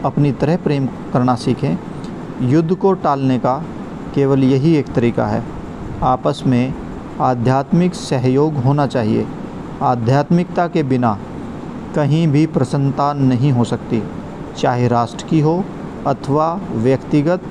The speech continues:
या घरेलू, और आनंद व्यक्ति से ही आरंभ होना चाहिए। सभी समस्याओं का समाधान केवल ईश्वर का संपर्क है, चाहे वे भौतिक हैं,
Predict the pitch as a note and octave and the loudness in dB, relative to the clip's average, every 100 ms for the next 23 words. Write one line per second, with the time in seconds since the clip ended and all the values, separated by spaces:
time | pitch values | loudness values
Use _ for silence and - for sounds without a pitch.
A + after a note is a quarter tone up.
0 | - - C#3+ C#3 A#2+ B2+ C3+ C3 G#2+ - | -12 -4 0 2 2 4 4 2 -2 -4
1 | - - - - - - D3 D#3+ - D3+ | -10 -12 -12 -12 -12 -4 0 0 0 0
2 | D3+ F3+ F#3+ F#3+ D#3+ D#3 D3+ D#3 D3+ - | 2 2 4 4 4 0 0 0 2 2
3 | C3 F3 F#3 C3+ C3 A#2+ A#2 A2+ A#2+ A#2 | 4 4 2 2 2 4 4 2 0 -2
4 | - - - - - - - - - - | -2 -6 -8 -10 -10 -8 -8 -8 -12 -12
5 | - - - - D#3 C3+ E3+ G3 G3 D3+ | -10 -10 -8 -2 2 4 4 4 2 0
6 | C#3 D#3+ C#3+ C#3+ C3+ B2+ A#2+ A#2 A2+ B2 | 0 0 0 2 0 2 2 2 4 2
7 | C#3+ D#3 - - - - - C#3 D3 D#3 | 0 -4 -10 -12 -12 -4 2 4 4 4
8 | D#3 D#3 E3 - C3 B2 - C3+ A#2+ - | 2 2 0 2 2 2 2 0 0 -2
9 | C#3 C#3 - A#2+ A2+ B2 - C3 C#3+ - | -2 0 0 2 2 -2 -2 0 0 -6
10 | - - - - - B2 B2+ B2 B2 G#2+ | -12 -12 -12 -6 -2 2 2 2 2 2
11 | B2 B2+ D#3 - E3 F3+ | 0 2 0 2 2 0